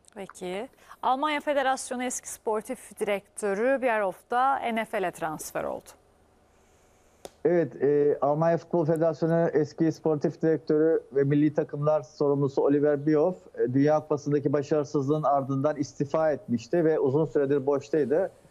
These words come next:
Speaker 2: Meğerse kendisi çok, e, iyi bir Amerikan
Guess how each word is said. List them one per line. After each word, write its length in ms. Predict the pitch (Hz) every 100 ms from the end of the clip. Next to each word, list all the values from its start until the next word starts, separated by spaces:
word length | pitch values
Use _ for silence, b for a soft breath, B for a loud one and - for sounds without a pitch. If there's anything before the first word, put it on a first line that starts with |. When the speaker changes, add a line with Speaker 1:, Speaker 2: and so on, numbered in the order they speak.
| b -
Speaker 2:
Meğerse 440 | 143 160 156 160
kendisi 680 | 156 170 170 147 - 180 202 - _ _ _
çok, 420 | - 175 165 - -
e, 380 | 135 139 139 139 - -
iyi 260 | 143 175 151
bir 260 | 170 -
Amerikan 520 | - 147 139 165 165